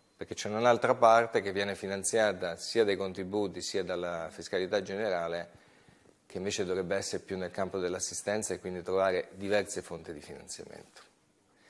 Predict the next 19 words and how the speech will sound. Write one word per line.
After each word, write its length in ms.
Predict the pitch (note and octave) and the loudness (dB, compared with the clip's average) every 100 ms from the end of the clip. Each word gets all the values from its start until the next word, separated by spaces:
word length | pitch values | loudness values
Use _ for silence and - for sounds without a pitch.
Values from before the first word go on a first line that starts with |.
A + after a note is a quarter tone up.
| - | -2
La 200 | G#2 G#2+ | 4 6
prima 260 | C3 D3 A#2+ | 6 6 4
operazione 560 | A2+ G#2+ G#2+ C3+ A#2 | 8 6 6 4 4
verità 400 | G#2+ B2+ B2+ B2+ | 6 4 6 8
è 100 | A2 | 8
quella, 840 | - G#2+ G#2+ G#2+ G#2 G2+ - - - | 6 4 6 4 6 4 0 -14 -12
eh, 320 | F2+ F#2 F2 E2+ | -8 -6 -8 -6
di, 340 | G#2 A2 G#2+ - - | -4 -4 -6 -10 -18
eh, 840 | E2 D2+ D2+ - G1+ G1+ - - - | -14 -12 -12 -14 -16 -18 -20 -20 -8
individuare 580 | G#2 G#2 A2 B2 A#2+ G#2+ | -4 -2 4 8 8 8
qual 140 | G#2+ | 6
è 40 | |
il 160 | A#2 G#2 | 6 6
vero 320 | A#2 B2+ G#2 | 6 6 6
coefficiente, 960 | G2 F#2+ F#2+ - G2+ G2 F#2+ G2 F#2 D2 | 2 -4 -8 -4 -2 -2 -2 -2 0 -4
il 80 | F2+ | 4
vero 260 | B2 A2 | 6 8
rapporto 600 | G2+ F#2 A#2 A2 G#2+ A2 | 6 2 6 6 6 0
tra 420 | F#2+ G2+ F#2+ F2+ | -2 2 2 2